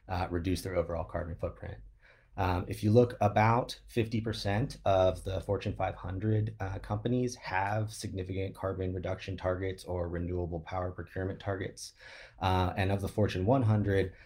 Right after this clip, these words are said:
uh, about, uh, sixty-two percent of those, uh, those companies have stated sort of renewable or clean energy, uh, initiatives at sort of the corporate level here. You know, we used to be talking about this as kind of the, I would say, the more nouveau companies, you know, Google and Facebook and,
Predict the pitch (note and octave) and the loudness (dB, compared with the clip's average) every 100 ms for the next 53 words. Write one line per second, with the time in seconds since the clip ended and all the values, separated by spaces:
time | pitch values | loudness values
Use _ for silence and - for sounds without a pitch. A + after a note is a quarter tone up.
0 | - - F#2 F#2 F2 F2 F2+ F2+ F#2+ G2 | -8 -2 0 0 0 -2 -2 0 0 0
1 | - - F#2 - G#2+ - G2 G#2+ G#2+ - | -2 -8 -8 -6 -6 -6 0 2 2 -4
2 | F2 F2 - F2 E2 F2+ F2+ F2 F2 - | -6 -6 -2 -4 0 2 2 2 0 -4
3 | - F2 F2 F2+ F2+ F#2+ E2+ F2 F#2 E2+ | -4 -4 -4 -4 -2 -2 -2 -4 -6 -6
4 | - E2 - - F#2+ F#2 F2 D#2+ - E2 | -6 -8 -8 0 2 4 2 -2 -8 -4
5 | E2+ E2+ E2+ F2 F2+ E2+ E2+ E2 D#2+ - | -2 0 0 0 0 0 0 -2 -6 -14
6 | _ - F2 E2 - F#2 F2+ E2 E2+ E2 | _ 0 0 2 0 0 2 0 0 -2
7 | D#2+ E2 E2 D#2+ - E2 E2 F2 F#2 F2+ | -2 -2 -2 -2 -6 -6 -8 -4 0 0
8 | F2 F#2+ F#2 F2 F2 G#2+ - F#2+ D#2+ E2+ | 0 -4 -6 -2 0 0 0 -4 -4 -4
9 | - E2+ D#2 D#2+ E2+ D2+ - F2 F#2+ A2 | -2 -2 -4 -6 -4 -6 -10 -12 -14 -16
10 | - - - - - - - A2 G#2 A#2 | -18 -20 -20 -20 -20 -16 0 4 8 8
11 | A#2 A2 G#2+ A2+ A2 G#2 G2 - F#2 G2 | 6 4 6 6 6 4 4 2 0 -2
12 | F#2 F#2+ F#2 E2 F#2+ F2+ F2 F2+ F#2 - | -2 -2 -2 0 0 2 0 -4 -8 -4
13 | F#2+ F2+ F2 F2 F2 F2+ E2 F2+ D#2+ F2+ | -4 -4 -4 -4 0 0 0 -6 -6 -8
14 | F2+ - F#2+ F2+ F2 F2 F2 F2 - F#2 | -8 -8 -10 -8 -10 -8 -8 -8 -6 -6
15 | F2+ - F2+ F2 E2+ E2 E2+ | -6 -6 -6 -4 -6 -6 -6